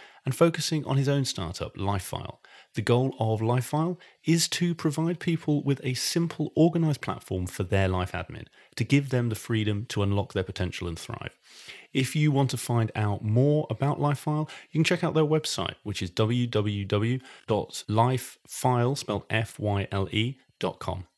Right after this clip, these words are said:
Adil's story is rather different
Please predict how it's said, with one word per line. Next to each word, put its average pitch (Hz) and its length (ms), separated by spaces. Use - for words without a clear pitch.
Adil's 185 340
story 143 640
is 139 420
rather 208 220
different 127 540